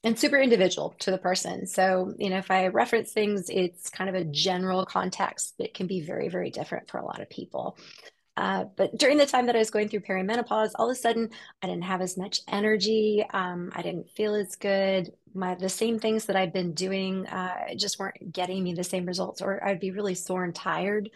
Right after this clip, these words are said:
like, more than I thought was okay. And it really started to, like,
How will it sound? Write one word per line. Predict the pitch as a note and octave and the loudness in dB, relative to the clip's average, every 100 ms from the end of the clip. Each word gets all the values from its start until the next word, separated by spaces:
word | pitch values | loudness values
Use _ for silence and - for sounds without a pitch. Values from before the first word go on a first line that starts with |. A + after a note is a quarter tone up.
| - - - | -18 -14 -2
like, | F#3 | 0
more | F#3+ F#3 F3+ | 2 2 2
than | F3 | 0
I | E3 | -4
thought | - E3+ E3 | -2 -2 -2
was | F3 E3+ E3+ | -2 -4 -4
okay. | F#3 E3+ - F#3+ A#3 E4+ - - _ _ - | -6 -6 -2 -2 -2 -4 -8 -20 _ _ -4
And | G3+ G3 F#3+ - - - | 0 2 0 -2 -6 -12
it | - | 0
really | A3 A3+ A3 | 4 4 4
started | - G#3 G3+ F#3 | 2 2 2 -2
to, | - F#3 F#3+ F#3 | -2 0 0 0
like, | F3+ F#3 - | -2 -2 -8